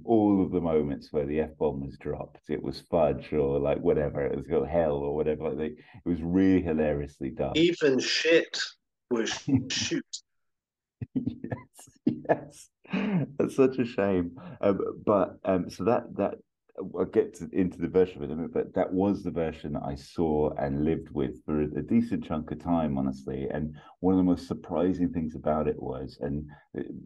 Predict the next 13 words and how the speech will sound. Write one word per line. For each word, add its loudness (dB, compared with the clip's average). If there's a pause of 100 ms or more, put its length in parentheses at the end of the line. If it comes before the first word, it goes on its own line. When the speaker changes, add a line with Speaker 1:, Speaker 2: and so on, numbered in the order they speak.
(100)
Speaker 1:
my, 2
my 2
nan, 0 (140)
Mutti, 0
who's 2
been 4
on 2
this -6
pod -2
before, -2
I'm -4
pretty -6
sure, -6